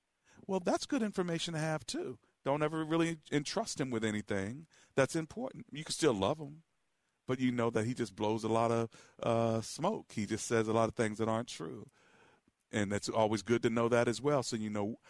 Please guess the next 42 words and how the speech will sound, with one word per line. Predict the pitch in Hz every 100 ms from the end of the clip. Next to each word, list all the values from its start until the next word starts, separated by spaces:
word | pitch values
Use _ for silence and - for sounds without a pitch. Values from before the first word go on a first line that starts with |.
| -
how | - 147 151
to | 120
relate | 104 107 123
to | -
the | 101
person. | - 107 - - 90 _ - - _
I | - 135
wouldn't | 202 135
say | - 110
don't | 110 -
relate | 90 107 -
to | 113
him | 95
because | 95 - 101 90
he | 90
lies. | 95 123 104 95
I |
would | 104 120
just | 104 -
say | 98
make | 95 92
sure | - 104
that | 98 95 - - -
there's | 110 98 90
nothing | 104 104 95
consequential | 107 98 - - 120 131 98
that | 92
he | 95
needs | 90 95 87
to | 92
know | 90 95 92
or | 87
do | 85 98 - - _ _ _ _
'cause | 107 87
you |
don't | 87 -
trust | - 95 - -
him. | - _ _ -
Does | 104
that | 131
make | 127
sense? | - 135 151 -